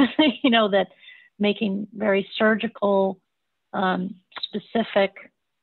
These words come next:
um, installations and, and upgrades in a way that, that tries to meet the, the needs of the security, um, uh,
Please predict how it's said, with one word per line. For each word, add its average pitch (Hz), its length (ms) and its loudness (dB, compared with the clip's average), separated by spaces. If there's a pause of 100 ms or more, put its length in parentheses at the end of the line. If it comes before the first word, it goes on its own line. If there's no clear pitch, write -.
(240)
um, 180 540 -4 (540)
installations 196 1000 -4
and, 180 300 -8
and 185 200 -8
upgrades 180 720 -4 (580)
in 196 180 -6
a 180 80 -4
way 185 380 0
that, 180 220 -4 (340)
that 196 180 -6
tries 180 320 -2 (160)
to 208 80 -6
meet 190 460 -4
the, 180 320 -4 (140)
the 185 80 -8
needs 190 580 -2
of 170 140 -6
the 175 180 -8
security, 185 640 -4 (520)
um, 175 540 -4 (1120)
uh, 52 340 -8